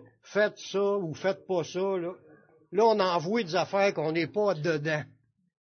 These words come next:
Faut se regarder, puis elle est vivante, puis elle est puissante, puis elle juge, puis elle est tranchante, puis elle pénètre.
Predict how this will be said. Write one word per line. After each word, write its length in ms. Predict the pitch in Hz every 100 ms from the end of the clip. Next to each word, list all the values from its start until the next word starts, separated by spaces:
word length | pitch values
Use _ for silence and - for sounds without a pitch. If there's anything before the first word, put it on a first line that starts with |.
| _ _ _ _ _ _ _ _ _ _ _
Faut 200 | - 226
se 140 | 233 233
regarder, 680 | 190 220 196 190 277 302
puis 200 | - 185
elle 260 | 220 302 269
est 180 | 214 190
vivante, 600 | 185 208 240 277 277 262
puis 80 | 214
elle 60 |
est 60 | 208
puissante, 680 | 190 208 - 262 285 269 247
puis 80 | 185
elle 160 | 185
juge, 480 | 165 247 294 269 269
puis 80 | 196
elle 60 |
est 20 | -
tranchante, 800 | 226 247 226 233 254 269 240
puis 360 | - - - 196
elle 140 | 208
pénètre. 640 | 226 240 240 247 254 233